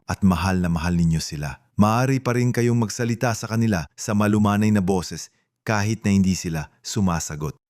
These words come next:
Ikwento ang mga masasayang alaala ninyo kasama sila, ang mga aral na itinuro nila o ang mga paborito nilang kwento.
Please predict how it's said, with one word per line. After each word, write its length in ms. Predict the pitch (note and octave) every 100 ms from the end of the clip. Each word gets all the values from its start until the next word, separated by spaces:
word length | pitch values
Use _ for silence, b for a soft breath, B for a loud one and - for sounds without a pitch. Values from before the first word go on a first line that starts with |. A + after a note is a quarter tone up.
| _
Ikwento 560 | - - F2+ E2 F#2 F2+
ang 240 | D#2+ C#2+
mga 160 | D2+ D#2+
masasayang 640 | D#2 F2 E2 - F#2+ G2
alaala 480 | F#2 F#2 F2 F2+ F#2+
ninyo 240 | G#2 G2
kasama 400 | F2+ G2 F#2 F2+
sila, 400 | F2+ - E2+ E2+ -
ang 240 | G2+ G2+ F#2
mga 240 | - -
aral 320 | G2 G2 G2
na 80 | G#2+
itinuro 480 | G2 - E2+ F2+ A2
nila 400 | A#2+ G2+ D#2 - _
o 180 | - C3
ang 220 | B2+ C3
mga 160 | B2 -
paborito 640 | A2 G#2 G2+ F2 D#2 D2 -
nilang 260 | F#2 E2+ E2
kwento. 560 | D#2 C#2 C2 C#2 -